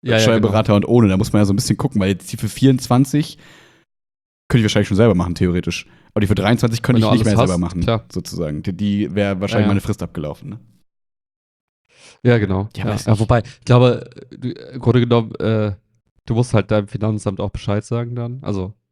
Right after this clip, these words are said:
Speaker 1: das musst du dann machen. Also, weil du dem quasi sagst, "Ja, bitte nicht mehr."
Speaker 2: Mhm.
Speaker 1: So, dann musst du das Mandat wegnehmen und dann musst du dem Finanzamt sagen, "Ab jetzt mach ich selber." Also, alles, was von,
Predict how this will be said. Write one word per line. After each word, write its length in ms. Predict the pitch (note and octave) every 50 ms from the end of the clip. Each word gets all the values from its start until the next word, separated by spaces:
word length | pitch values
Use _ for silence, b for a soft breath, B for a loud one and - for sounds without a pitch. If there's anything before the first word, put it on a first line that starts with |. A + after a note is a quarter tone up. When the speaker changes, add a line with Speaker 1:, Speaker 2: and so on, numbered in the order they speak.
| _ _ _ _ _ _ _ _
Speaker 1:
das 180 | - G2+ - -
musst 160 | G#2+ - -
du 60 | A2+
dann 120 | G#2+ G#2 A2
machen. 200 | A2 A2+ A2 A2+
Also, 160 | G2 F#2+ F#2+
weil 160 | G#2+ G#2 G2+
du 100 | - -
dem 240 | G#2+ G#2+ A2+ A2 G#2+
quasi 200 | - A#2 G#2 F#2+
sagst, 180 | G#2 G2+ - -
"Ja, 120 | G#2+ G#2 G2+
bitte 200 | G2 - - G#2
nicht 180 | G#2+ G2 F#2+
mehr." 220 | A2 A2+ A#2 B2 -
Speaker 2:
Mhm. 260 | F2+ F#2 F#2 - -
Speaker 1:
So, 300 | - - - A#2 A#2 A2+
dann 180 | G#2 - G2+ G2+
musst 200 | G#2 G2+ - -
du 80 | G2+ G2+
das 180 | G#2 G#2 - -
Mandat 380 | G#2 G2+ G2+ G#2 G#2+ A2 -
wegnehmen 420 | A2 G#2+ - - A#2 A#2 A#2 A2 G#2
und 100 | G2+ G#2+
dann 100 | G#2 G2+
musst 200 | G#2 F#2+ - G#2+
du 40 |
dem 100 | G#2+ G2+
Finanzamt 340 | - - A2 G2+ - G#2+ -
sagen, 240 | - G#2+ G#2 - -
"Ab 140 | G#2 - -
jetzt 180 | G#2+ G#2 -
mach 80 | A2 G2+
ich 100 | G2+ F#2
selber." 400 | F#2+ G#2+ G#2 A2 G#2+ A#2+ A#2+ -
Also, 180 | G#2+ G#2 G2 -
alles, 180 | G#2+ G#2 G2+ G#2+
was 120 | G2 -
von, 180 | - - G2+